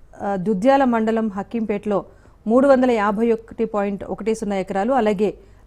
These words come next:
లఘుచెర్లలో నూట పది పాయింట్ మూడు రెండు ఎకరాల భూసేకరణ సంబంధించి, ఆ, లాస్ట్ ఇయర్ నవంబర్లో జారీ చేసిన భూసేకరణ నోటిఫికేషన్ల అమలును నిలిపివేస్తూ హైకోర్టు అయితే ఆదేశాలను జారీ చేసింది. ఇదొక,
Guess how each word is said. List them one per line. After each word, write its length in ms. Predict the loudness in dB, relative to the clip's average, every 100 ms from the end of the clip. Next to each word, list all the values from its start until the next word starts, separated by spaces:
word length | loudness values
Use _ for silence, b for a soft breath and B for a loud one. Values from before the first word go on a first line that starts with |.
| 0
లఘుచెర్లలో 800 | 2 2 2 4 2 2 0 0
నూట 260 | 0 0
పది 280 | 0 0 -2
పాయింట్ 340 | -2 -4 -4 -4
మూడు 280 | -4 0
రెండు 240 | 0 0 -2
ఎకరాల 340 | -4 -4 -4
భూసేకరణ 560 | -4 -4 -6 -6 -8 -10
సంబంధించి, 680 | -8 -8 -6 -8 -8 -8 -10 b b b b -4
ఆ, 60 |
లాస్ట్ 420 | 2 6 4 4 0
ఇయర్ 200 | 0 2
నవంబర్లో 500 | 0 0 0 0 0
జారీ 280 | 0 -2 -2
చేసిన 240 | -6 -6
భూసేకరణ 720 | -6 -2 -2 0 -2 -2 -4
నోటిఫికేషన్ల 720 | -4 -4 -8 -10 -10 -6 -6 -4
అమలును 400 | -2 0 2 2
నిలిపివేస్తూ 600 | 0 -4 -6 -6 -10 -10 b b b _
హైకోర్టు 380 | -2 0 -4 -4
అయితే 360 | -4 -4 -4 B B B B
ఆదేశాలను 500 | 0 2 0 -2 -4
జారీ 300 | -2 -2 -2 -6
చేసింది. 320 | -8 -6 -4
ఇదొక, 540 | -4 -2 -2 -2 -4